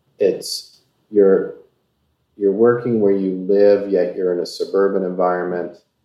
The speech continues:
suburban, suburban, whatever the word, exurban, whatever it is. But yeah, the world's changing.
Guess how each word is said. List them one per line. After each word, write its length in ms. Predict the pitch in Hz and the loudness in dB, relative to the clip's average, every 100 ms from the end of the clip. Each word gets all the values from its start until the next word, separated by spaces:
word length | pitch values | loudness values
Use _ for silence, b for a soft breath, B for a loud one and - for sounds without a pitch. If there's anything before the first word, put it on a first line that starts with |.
| _ | _
suburban, 840 | - - - - 120 117 110 101 | -20 -20 -20 0 2 4 4 0
suburban, 600 | - 90 90 85 85 87 | -4 -2 0 0 -2 -4
whatever 340 | 85 82 85 | -4 -4 -4
the 80 | 80 | -4
word, 400 | 80 82 82 78 _ _ _ _ _ _ _ _ _ _ 101 | -6 -10 -16 -20 _ _ _ _ _ _ _ _ _ _ -2
exurban, 640 | 92 - 85 87 82 85 | -2 -2 2 2 2 0
whatever 340 | 90 85 78 | 0 0 2
it 80 | 73 | 0
is. 260 | 71 - b b b b b _ _ _ - | 0 -2 b b b b b _ _ _ 0
But 480 | 101 85 - - _ _ _ _ _ | 0 0 -8 -20 _ _ _ _ _
yeah, 140 | 175 202 | 2 4
the 120 | 214 | 4
world's 380 | 226 208 208 - | 6 4 2 -2
changing. 360 | 185 180 185 | 0 0 -2